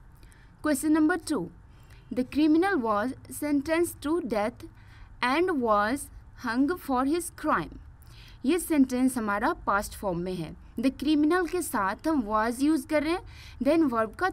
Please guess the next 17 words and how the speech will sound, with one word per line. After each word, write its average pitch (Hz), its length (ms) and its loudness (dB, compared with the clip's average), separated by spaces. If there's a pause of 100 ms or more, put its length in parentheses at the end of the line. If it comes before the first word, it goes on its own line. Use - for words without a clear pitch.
(140)
थर्ड 220 220 0
फॉर्म 233 280 -4
यूज़ 185 240 -6
कर 185 120 -6
रहे 190 100 -6
हैं। 185 100 -10
तो 262 80 -2
ये 269 100 2
हमारा 294 240 4 (140)
पास्ट - 300 0
फॉर्म 285 240 0
में 311 140 2
है, 330 120 0 (640)
to 392 120 2 (140)
death 233 340 0 (280)
and 220 380 0 (560)
was 339 320 2